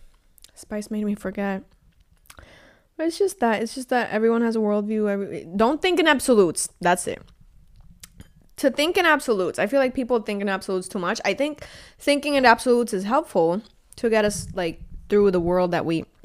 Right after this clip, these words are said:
<clears throat> live in. But I think it's also, I think it's also not helpful, and I think it does not help us make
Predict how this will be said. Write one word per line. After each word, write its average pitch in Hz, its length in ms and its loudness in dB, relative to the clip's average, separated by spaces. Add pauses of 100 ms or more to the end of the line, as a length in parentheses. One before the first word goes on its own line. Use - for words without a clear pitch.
(100)
<clears throat> - 300 -6
live 202 240 -2
in. 165 240 -6 (640)
But 180 460 -4
I 233 80 4
think 285 260 -2
it's 294 140 0
also, 240 500 0 (4000)
I 226 80 0
think 262 180 0
it's 247 120 -4
also 233 200 2
not 208 240 -2
helpful, 196 420 0
and 190 80 0
I 180 120 -2
think 190 420 -8 (1000)
it 202 380 2 (960)
does 190 200 0
not 202 200 0
help 196 280 0
us 202 200 0
make 185 440 -4